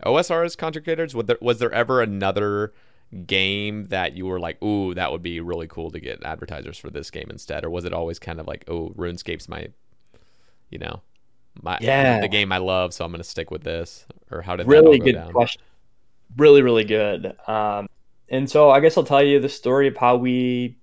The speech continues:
Speaker 2: came about to, to founding the company. So I have played RuneScape since I was, I don't know, twelve or thirteen years old, ever since I could be on a computer.
Speaker 1: <laughs>
Speaker 2: Um, and I loved it. I was addicted, glued to the screen.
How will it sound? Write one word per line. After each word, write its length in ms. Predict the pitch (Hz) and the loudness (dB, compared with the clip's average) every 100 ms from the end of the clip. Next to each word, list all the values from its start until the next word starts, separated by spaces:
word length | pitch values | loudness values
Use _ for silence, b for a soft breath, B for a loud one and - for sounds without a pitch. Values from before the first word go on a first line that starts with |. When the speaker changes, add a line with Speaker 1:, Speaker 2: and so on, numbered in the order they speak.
| _ | _
Speaker 2:
came 180 | - 120 | 0 2
about 460 | 127 123 147 101 - - | 4 6 6 2 -4 -14
to, 420 | - 110 110 107 | -6 -2 -2 -4
to 120 | 107 107 | -6 -4
founding 440 | - 117 143 110 | 2 2 2 0
the 80 | 101 | -4
company. 520 | 104 104 101 98 95 | -4 -6 -6 -6 -8
So 240 | - - 107 | -2 2 6
I 340 | 117 117 113 B _ _ - - | 8 6 4 B _ _ -8 -4
have 120 | 120 | 4
played 200 | 160 156 | 6 6
RuneScape 440 | 120 127 - 113 | 6 2 4 0
since 200 | - 104 | 0 0
I 120 | 104 113 | 4 4
was, 280 | 104 92 - | 4 0 -2
I 100 | 107 | -2
don't 120 | 98 | -2
know, 100 | - - | -8 -14
twelve 240 | - 104 107 | -4 0 0
or 60 | |
thirteen 440 | 107 107 104 117 113 | -2 -4 -4 -4 -4
years 220 | 107 104 | -4 2
old, 320 | 107 113 120 | 6 8 6
ever 160 | 113 107 | 4 0
since 320 | - 107 - | -4 -8 -4
I 220 | 107 104 | -2 -2
could 280 | 101 107 98 - - _ - - - _ _ - _ - _ _ - - | -4 -6 -8 -18 -20 _ -20 -20 -20 _ _ -20 _ -20 _ _ -20 -8
be 140 | 101 | -2
on 100 | 101 | -2
a 60 | 104 | -2
computer. 560 | - - 110 113 120 123 - | -6 -8 -2 2 2 2 -2
Speaker 1:
<laughs> 80 | |
Speaker 2:
Um, 400 | 113 110 107 107 - - - - - - - - - | 2 4 2 0 -10 -16 -20 -20 -20 -20 -20 -14 -2
and 600 | 120 120 120 117 117 117 | 2 4 6 6 4 4
I 140 | 143 | 6
loved 260 | 147 156 147 | 8 6 6
it. 80 | |
I 80 | 123 | 6
was 120 | 117 | 4
addicted, 640 | 113 98 113 - 117 110 - | 0 0 0 2 2 2 0
glued 220 | 120 110 | -4 -4
to 40 | |
the 120 | 98 | -8
screen. 640 | - - 107 107 107 107 107 | -10 -6 -4 -2 -4 -6 -10